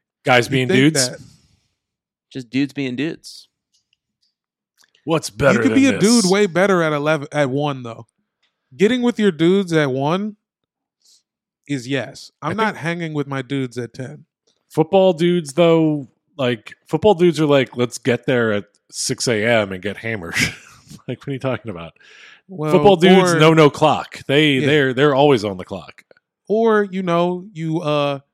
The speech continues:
Speaker 2: you guys all have sex at the, uh, secret poker game meetup.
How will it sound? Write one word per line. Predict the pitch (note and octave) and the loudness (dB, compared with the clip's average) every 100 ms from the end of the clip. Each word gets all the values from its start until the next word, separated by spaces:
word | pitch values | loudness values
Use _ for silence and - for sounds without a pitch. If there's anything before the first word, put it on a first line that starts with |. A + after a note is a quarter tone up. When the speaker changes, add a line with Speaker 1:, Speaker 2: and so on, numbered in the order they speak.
| _ _ - | _ _ -12
Speaker 2:
you | C#3+ | -2
guys | D#3 D3+ | 0 0
all | D3 D3 | -2 -2
have | C#3+ C#3+ | -2 -6
sex | - D#3 C#3+ - - _ - | -4 -4 -4 -10 -20 _ -14
at | C3+ C3 B2+ - | -10 -8 -10 -12
the, | B2+ B2+ | -14 -12
uh, | B2 A#2 A2+ C#3 _ _ _ _ - - _ _ _ _ | -12 -14 -14 -18 _ _ _ _ -20 -20 _ _ _ _
secret | - - E3 C#3 | -12 -8 -6 -6
poker | D#3 D#3+ - | -2 -2 -2
game | B2+ C3 B2 | -6 -6 -6
meetup. | B2 A#2+ A#2 | -6 -6 -6